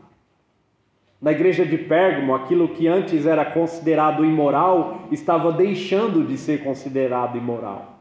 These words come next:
Por isso, Jesus, ele se apresenta a ela com uma espada. Quando o filho, ele comete algum erro contra o seu pai ou a sua mãe, alguma, ele apronta alguma coisa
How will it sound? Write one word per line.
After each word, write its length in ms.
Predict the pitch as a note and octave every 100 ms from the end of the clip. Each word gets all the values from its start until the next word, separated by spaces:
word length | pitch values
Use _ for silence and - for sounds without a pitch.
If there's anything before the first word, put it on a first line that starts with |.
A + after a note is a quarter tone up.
| _ _ _ _ _ _ _ - _
Por 160 | E3+
isso, 300 | F#3 A#3+ G#3
Jesus, 400 | F#3+ F#3 E3 G3+
ele 160 | G3 F3+
se 120 | -
apresenta 760 | F3+ - F3+ C#3+ F3+ G#3+ G#3 E3+
a 40 |
ela 240 | D#3+ G#3 -
com 160 | G3
uma 160 | G3 F#3+
espada. 840 | G3 - A#3 C4 D4 C4+ - - - - - _ _ _ _ _ _ _ _ _ _ _ _ _ _ _ _ _ _ _ _ _ -
Quando 280 | - A3+ A#3+
o 80 | A#3
filho, 520 | - A#3 G#3+ G#3+ - -
ele 460 | G3 G3+ F#3+ F#3+
comete 480 | - G#3 F#3+ G3+ -
algum 360 | G3 D#3+ G3 F#3
erro 460 | A#3 A#3+ E3 D3+
contra 480 | - F#3 F3+ F3+ D#3
o 100 | D#3
seu 220 | - E3+
pai 420 | D#3 - D#3+ G#3+ F#3
ou 120 | D#3+
a 40 |
sua 280 | D#3+ F3+ D3
mãe, 260 | C#3+ G#3 F#3+
alguma, 560 | D#3+ G#3+ F#3+ F#3+ - -
ele 200 | F#3+ G#3
apronta 540 | - F#3+ G#3+ C#4 G3+
alguma 340 | F#3 E3+ D#3
coisa 560 | - G3+ A#3+ F3 - -